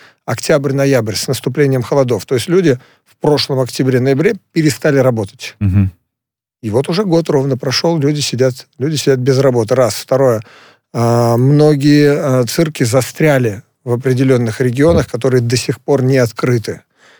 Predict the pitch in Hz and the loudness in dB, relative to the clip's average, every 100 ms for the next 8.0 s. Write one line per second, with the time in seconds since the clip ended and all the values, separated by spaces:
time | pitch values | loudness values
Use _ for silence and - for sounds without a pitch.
0 | _ _ 120 110 107 127 147 143 143 143 | _ _ -6 -2 0 2 2 2 0 -2
1 | - 185 185 131 135 165 131 131 139 120 | 0 0 2 0 -2 0 0 0 0 -2
2 | 135 120 101 - - _ _ _ _ _ | -2 -2 -4 -10 -12 _ _ _ _ _
3 | - 120 120 117 113 156 175 - 160 151 | -4 0 2 0 2 0 0 0 2 2
4 | 156 202 135 127 123 123 123 123 123 123 | -2 -4 -4 -2 0 0 2 0 0 -2
5 | 120 127 - 156 131 143 131 175 175 139 | -4 -4 -2 0 0 -4 0 0 0 -2
6 | 127 127 131 131 165 139 123 131 127 143 | -4 -4 -2 0 0 0 -2 -4 -2 0
7 | 139 135 143 135 123 107 104 104 120 | 2 2 2 0 -2 0 -2 -2 -2